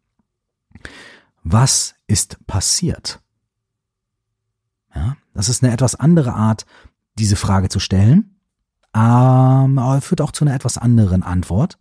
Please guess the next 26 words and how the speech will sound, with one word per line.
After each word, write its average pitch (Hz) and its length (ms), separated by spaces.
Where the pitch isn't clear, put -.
Aber 101 120
sie 113 100
arbeitet 131 320
mit 113 120
demselben 104 320
Prinzip, 98 420
nämlich 85 220
mit 98 120
dem 95 120
Prinzip, 104 420
die 107 100
Problemtrance 104 840
zu - 80
verlassen 101 640
und 87 460
sich 82 260
auf 80 160
die 80 280
Reise 92 640
der 82 140
Lösungstrance 80 1080
zu - 140
begeben. 76 340
Wenn 78 100
ihr 85 60
möchtet, 120 320